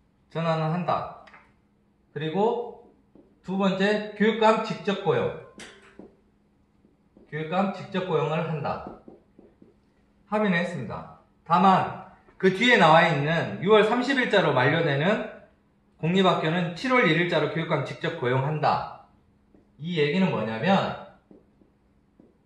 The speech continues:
혹시나 유월 삼십 일까지 계약한 분이 있을 수 있어서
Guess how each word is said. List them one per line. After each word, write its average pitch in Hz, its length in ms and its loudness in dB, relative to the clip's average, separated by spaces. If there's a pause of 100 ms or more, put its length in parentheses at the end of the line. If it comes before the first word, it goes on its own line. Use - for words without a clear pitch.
(1800)
혹시나 - 800 -2 (220)
유월 196 440 6
삼십 240 300 -4
일까지 185 300 2
계약한 165 420 2
분이 147 220 -2
있을 226 240 -2
수 - 120 -8
있어서 113 840 -4